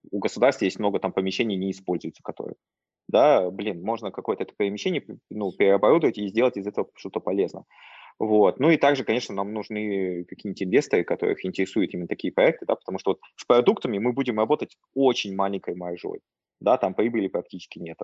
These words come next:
Мы это делаем чисто для того, чтобы вот решать проблемы. Какая-то, ну, деньги будут какие-то там идти, но,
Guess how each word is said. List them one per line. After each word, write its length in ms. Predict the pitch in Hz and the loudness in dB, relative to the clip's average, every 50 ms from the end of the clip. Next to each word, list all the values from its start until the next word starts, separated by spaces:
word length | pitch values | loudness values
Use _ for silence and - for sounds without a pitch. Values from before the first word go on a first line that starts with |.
| - _ _ _ _ - | -16 _ _ _ _ 0
Мы 120 | 113 127 139 | 2 2 4
это 120 | - 110 | 4 4
делаем 300 | 101 120 135 127 110 95 | 4 4 4 4 2 0
чисто 240 | - 123 - - 95 | -4 -8 -10 -10 -8
для 120 | - 95 90 | -6 -4 -2
того, 220 | - 92 98 104 | -2 0 0 -2
чтобы 300 | - - - 87 87 87 | -4 -4 -10 -8 -6 -6
вот 140 | 85 - - | -6 -2 -2
решать 300 | 87 87 - - 85 - | -2 -2 0 -2 -4 -2
проблемы. 340 | - 85 82 - - 78 - _ _ _ _ _ _ _ _ _ _ - | -4 -6 -6 -6 -10 -10 -12 _ _ _ _ _ _ _ _ _ _ -2
Какая-то, 360 | - 117 - 151 143 - 139 | -2 2 4 4 4 4 2
ну, 320 | 127 131 127 127 151 151 131 | -4 -4 -6 -4 -2 -2 0
деньги 220 | 120 151 147 139 | 0 0 0 -2
будут 240 | 135 147 - - 190 | -2 0 0 -2 -2
какие-то 320 | - 107 - - 98 - - | -2 -6 -4 -6 -8 -8 -8
там 200 | - 90 87 90 | -8 -6 -6 -6
идти, 160 | 90 - - - | -8 -8 -8 -4
но, 560 | 101 110 104 101 95 90 87 95 - - - | -2 0 2 2 2 0 -2 -6 -10 -12 -14